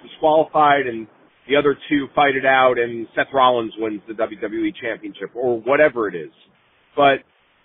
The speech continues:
that's just a problem to me. Um, how does that other belt get transferred off of Roman at some point? I think the Universal is the one that he should keep, um, not the W W E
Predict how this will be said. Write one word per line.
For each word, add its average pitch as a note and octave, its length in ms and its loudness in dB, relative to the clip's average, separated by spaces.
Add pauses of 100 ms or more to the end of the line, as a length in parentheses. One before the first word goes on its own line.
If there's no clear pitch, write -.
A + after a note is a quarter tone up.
that's F3+ 260 0
just - 180 -12
a A3+ 140 -2
problem C#3 640 0
to G#2 80 -14
me. E2 260 -14 (160)
Um, A2+ 680 -4 (640)
how D3+ 200 2
does D#3 180 -6
that C#3 140 0
other B2 280 -4
belt B2+ 340 2 (160)
get A#2+ 100 -8 (160)
transferred B2+ 640 -4 (400)
off C3 260 2
of A2 140 -8
Roman A#2 500 -2
at G2+ 140 -8 (100)
some G2+ 240 -4
point? F2+ 260 -10 (440)
I C#3 80 0
think D#3 180 -2
the D3+ 80 -8
Universal C#3 720 0
is C3+ 100 -8
the C3 60 -4
one B2 180 -6
that A#2+ 140 -4 (140)
he B2 180 -16 (100)
should G#2 240 -18
keep, A3 200 -8 (920)
um, A#2+ 300 -2
not C3+ 180 0
the B2 80 -20
W B2 320 -4
W A#2 200 -6
E D3 120 -6